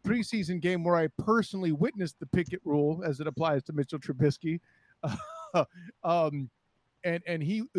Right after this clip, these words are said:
hearing him talk with Bucky Brooks about what U C L A, or excuse me, U S C can now do instead of just, uh, working on only California to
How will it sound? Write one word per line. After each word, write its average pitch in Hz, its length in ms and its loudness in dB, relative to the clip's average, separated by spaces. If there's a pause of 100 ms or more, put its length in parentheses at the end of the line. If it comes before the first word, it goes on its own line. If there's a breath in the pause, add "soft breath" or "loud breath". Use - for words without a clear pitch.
hearing 240 400 -2
him 214 280 -2
talk 202 340 2
with 165 200 -4 (100)
Bucky 208 260 -6
Brooks 190 440 0 (340)
about 165 480 0
what 180 300 0
U 170 200 -4
C 190 280 -2
L 170 220 2
A, 185 120 2
or 147 120 2
excuse 185 340 -4
me, 127 200 -8
U 196 200 4
S 185 160 0
C 208 220 -4
can 165 220 -6
now 170 280 0
do 165 500 2 (440)
instead 190 540 2
of 151 160 0
just, 170 280 -2 (240)
uh, 160 100 -2 (120)
working 190 580 0
on 160 180 -4
only 170 440 -6 (240)
California 175 1000 -4 (440)
to 160 460 -4